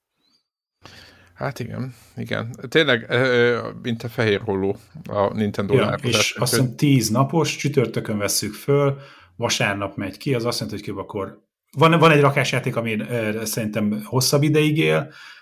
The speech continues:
Speaker 2: de szerintem ezek a, a, a, a húzó játékokra azt hiszem tíz nap, tehát az azt jelenti, hogy akkor még mindig lesz egy csonka, rövid hét,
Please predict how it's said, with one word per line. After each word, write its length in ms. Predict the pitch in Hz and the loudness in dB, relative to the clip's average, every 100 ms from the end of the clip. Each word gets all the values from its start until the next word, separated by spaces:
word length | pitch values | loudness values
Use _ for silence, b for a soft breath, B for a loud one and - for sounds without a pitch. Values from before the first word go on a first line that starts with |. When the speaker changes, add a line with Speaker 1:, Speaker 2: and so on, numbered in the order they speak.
| B | B
Speaker 2:
de 120 | - | -8
szerintem 460 | 107 123 113 110 117 | -4 0 0 0 0
ezek 400 | 113 113 113 - | 2 2 0 0
a, 240 | 113 117 | 0 0
a, 180 | 113 123 | 0 0
a, 200 | 113 123 117 | 0 0 0
a 60 | |
húzó 640 | 120 135 120 107 110 - 156 120 | 4 6 6 2 0 -4 -6 -4
játékokra 680 | 131 120 107 113 110 - 110 | -2 0 0 -2 -4 -4 -2
azt 140 | 104 - | -2 -2
hiszem 160 | 104 | -6
tíz 300 | - 110 104 | -2 0 2
nap, 160 | 117 120 | 2 -2
tehát 80 | 113 | 0
az 80 | |
azt 160 | 113 113 | -2 0
jelenti, 180 | 107 104 | 0 -2
hogy 60 | |
akkor 100 | 98 | -2
még 180 | 101 110 | -2 0
mindig 140 | 110 104 | 0 -2
lesz 200 | 98 107 | -6 -6
egy 160 | 98 _ b b b b b b | -10 _ b b b b b b
csonka, 520 | - 113 104 104 95 | 0 2 0 0 0
rövid 300 | 98 107 95 | 2 0 -2
hét, 400 | - 101 95 - | -4 -4 -4 -6